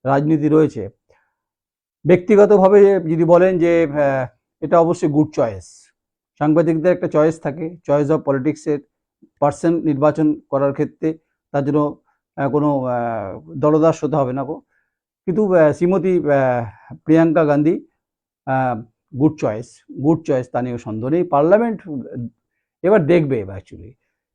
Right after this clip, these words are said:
কংগ্রেস তার ভূমিকা পরিষ্কার করবে, নেট এবং নিট নিয়ে তোলপাড় করবে, সোমবার সংসদ চলবে। আর যে, আহ,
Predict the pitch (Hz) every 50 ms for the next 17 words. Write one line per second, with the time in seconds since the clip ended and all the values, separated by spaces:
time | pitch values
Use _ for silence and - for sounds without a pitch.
0 | _ _ _ - 156 160 175 175 185 175 180 196 180 151 135 156 170 170 156 170
1 | 165 160 151 156 151 151 151 - 175 165 143 151 151 143 147 151 147 143 135 127
2 | 123 143 156 160 160 160 151 143 139 135 127 143 156 170 - - - 139 139 139
3 | 135 - 135 131 120 120 151 151 139 - 151 139 139 143 139 - 131 127 127 135
4 | 139 135 135 - 120 123 127 127 147 139 135 _ 143 135 127 120 127 127 - _
5 | _ _ _ _ _ _ _ _ _ _ _ _ _ _ _ _ - 127 131 131
6 | 131 120 107 156 - _ _ _ _ _ _ _ _ _ _ _ _ _ _ _
7 | _ _ _ _ _ _ _ _ - 254 _ _ 302 240 - 120 120 175 175 180
8 | 180 165 139 139 147 139 139 131 123 120 120